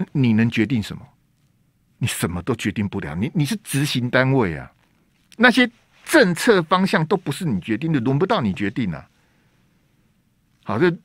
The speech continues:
这个王玉琦那时候被，被联合报，我也不知道联合报为什么要修理他。好，所以我，我很多东西我是看不懂的，我也不晓得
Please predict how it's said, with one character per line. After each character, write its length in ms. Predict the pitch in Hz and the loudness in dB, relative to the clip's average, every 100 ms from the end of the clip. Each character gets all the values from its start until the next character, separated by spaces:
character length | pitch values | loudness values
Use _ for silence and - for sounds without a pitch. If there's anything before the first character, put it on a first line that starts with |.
| _ | _
这 120 | - 196 | -4 0
个 40 | |
王 140 | 165 | 2
玉 40 | 185 | 0
琦 100 | 151 | 2
那 100 | 170 | 2
时 80 | 160 | 0
候 60 | |
被， 380 | 160 170 151 143 - _ _ | 2 4 4 2 -4 _ _
被 120 | - 160 | 0 4
联 120 | 139 | 4
合 80 | 139 | 4
报， 180 | 165 | 2
我 140 | 139 151 | 4 4
也 60 | |
不 40 | 147 | 4
知 60 | |
道 80 | 151 | 2
联 100 | 131 | 2
合 60 | 127 | 2
报 100 | 139 | 2
为 80 | 117 | 2
什 80 | |
么 60 | 95 | 0
要 20 | |
修 140 | 95 95 | 0 -2
理 100 | 80 | -2
他。 300 | 69 67 - _ _ _ _ _ _ _ _ | -8 -12 -20 _ _ _ _ _ _ _ _
好， 140 | - 85 | -10 -2
所 100 | 170 | 0
以 60 | - | 0
我， 160 | 139 - | -2 0
我 220 | 131 123 | 2 2
很 280 | - 123 107 | 0 -2 0
多 160 | 151 | 0
东 160 | 147 139 | 2 0
西 240 | 135 139 | 0 -2
我 140 | 113 82 | -2 -6
是 140 | 110 | -8
看 180 | - 98 | -6 -6
不 100 | 92 | -6
懂 160 | - 50 | -10 -16
的， 80 | - - _ _ _ _ _ _ _ _ _ | -20 -20 _ _ _ _ _ _ _ _ _
我 160 | 131 202 | 4 6
也 60 | 160 | 6
不 100 | 180 | 4
晓 160 | 120 | 0
得 320 | 98 101 101 | 0 0 -2